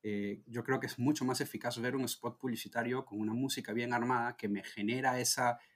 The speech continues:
sensación de que entiendo lo que el candidato quiere hacer, que tal vez verlo, pues, en, en un panel o en un periódico.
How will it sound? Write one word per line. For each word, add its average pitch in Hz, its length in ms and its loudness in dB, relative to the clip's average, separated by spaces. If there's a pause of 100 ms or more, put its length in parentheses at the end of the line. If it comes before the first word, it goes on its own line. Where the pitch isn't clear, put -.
sensación 120 680 -2
de 123 120 0
que 104 360 -2
entiendo 113 640 2
lo 107 100 -4
que 104 80 -10
el 98 60 -6
candidato 104 440 -2
quiere 107 200 -6
hacer, 151 360 -4 (160)
que 117 140 2
tal 98 160 2
vez 110 180 4
verlo, 120 340 2
pues, 117 240 -4
en, 104 380 2
en 104 120 -4
un 104 160 0
panel 135 500 6 (220)
o 104 180 -2
en 107 60 4
un 110 100 4
periódico. 107 500 -2